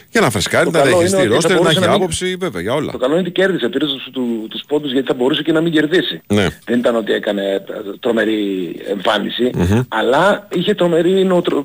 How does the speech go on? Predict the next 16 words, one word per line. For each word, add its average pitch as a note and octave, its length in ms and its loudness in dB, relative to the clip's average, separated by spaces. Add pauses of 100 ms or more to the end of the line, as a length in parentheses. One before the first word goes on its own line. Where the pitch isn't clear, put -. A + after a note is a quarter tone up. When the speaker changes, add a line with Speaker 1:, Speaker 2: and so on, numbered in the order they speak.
Speaker 2:
πο-, C#3+ 140 -8 (300)
τρομερή. G#2+ 480 -2
Είχε E3+ 160 2 (140)
πολύ D#3+ 200 2
καλή F3 180 2
νοοτροπία. C#3 580 0 (160)
Speaker 1:
Μμμ. E2 200 -2 (340)
Speaker 2:
Το A2+ 140 -2
κυνήγησε, D#3+ 560 0
πίεσε, F3+ 640 0
μου E3 180 -2
θύμισε F#3+ 280 0
το B2+ 100 -2
μάτς, A2+ 200 0
ε, G2+ 560 -4 (800)
το, A#2 100 -6